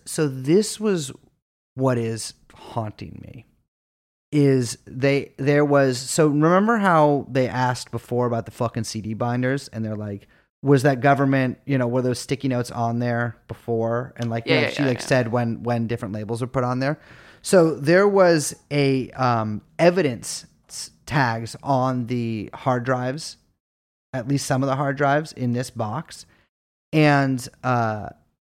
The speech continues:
Speaker 1: and the counsel, government counsel asks, Maureen Comey asks, uh, were there, were these evidence tags there? Like, did you guys put those there, essentially? And, uh, the F B I special agent says, "No,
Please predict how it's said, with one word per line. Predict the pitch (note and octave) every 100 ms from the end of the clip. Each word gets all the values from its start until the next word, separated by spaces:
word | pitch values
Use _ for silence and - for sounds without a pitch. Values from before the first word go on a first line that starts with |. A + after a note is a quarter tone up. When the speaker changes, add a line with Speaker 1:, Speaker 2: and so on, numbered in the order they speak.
| _
Speaker 1:
and | C#3+ C3+ B2 B2
the | A#2+
counsel, | - E3+ F#3+ -
government | B2 A#2+ B2+ A2
counsel | G#2+ A2 B2+ B2+ -
asks, | A#2+ A#2 A#2 C#3 A#2+
Maureen | C#3 C3+ C3
Comey | A#2+ F3+ D3+ G2 - - - _ -
asks, | C#3 C3 B2 - - - -
uh, | B2+ A#2 A2+ G#2+ -
were | B2 B2+ C3+ C3
there, | B2+ A#2+ A#2 A2 - _ _ _ _ _
were | C#3+ C#3+
these | C#3+ D3 B2 - -
evidence | D3 C3+ C3 A2+
tags | C3+ A#2+ A2
there? | B2 A#2 A2 - _ _ _ _ _ _ _ - - -
Like, | A#2+ - - _
did | C#3+ A#2
you | C3+
guys | C#3+ D3+
put | - C#3 B2
those | F#2
there, | - - A#2+ -
essentially? | A#2 A#2 G#2 - G#2+ - _ _ _ _
And, | C#3 C3 B2 A#2
uh, | A#2+ A2+ G#2+ G2
the | A#2+ A2
F | A#2
B | C3
I | A2+
special | - A2+ G#2+
agent | G#2+ G#2+ F2+
says, | - G#2+ G2+ - - _ _ _ -
"No, | A#2+